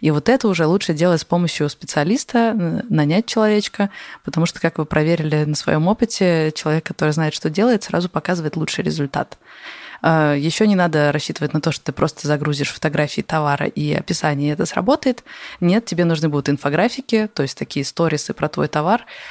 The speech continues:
а значит, надо сразу закладывать, э, ресурс дизайнеров, которые будут все эти инфографики делать. И, э,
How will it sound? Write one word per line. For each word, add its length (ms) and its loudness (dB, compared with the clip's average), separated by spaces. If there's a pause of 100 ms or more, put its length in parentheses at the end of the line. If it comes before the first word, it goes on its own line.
(140)
а 100 0
значит, 320 -2
надо 160 2
сразу 320 0
закладывать, 760 -2
э, 340 0
ресурс 340 -2
дизайнеров, 540 2
которые 320 -4
будут 200 0
все 140 -2
эти 160 -4
инфографики 540 -2
делать. 400 -4 (260)
И, 540 4 (120)
э, 260 -2